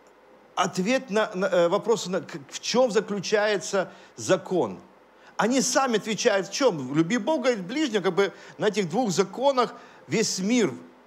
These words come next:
Божий как бы у-, уст-, устроен. Но при этом, чтобы узнать,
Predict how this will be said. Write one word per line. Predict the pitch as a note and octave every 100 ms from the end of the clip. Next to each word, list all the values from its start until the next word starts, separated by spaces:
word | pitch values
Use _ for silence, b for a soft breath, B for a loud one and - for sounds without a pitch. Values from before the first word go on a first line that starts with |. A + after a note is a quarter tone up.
| -
Божий | - G3 A3+ F#3
как | D#3+
бы | C#3+
у-, | D#3 E3 -
уст-, | - D#3
устроен. | F3 D#3 G3+ F3 A#2+ - B B
Но | F3 G3
при | G3+ A#3
этом, | C#4+ D4 A3 F3 B B B
чтобы | - - G3+ G3
узнать, | G3 G3 A#3+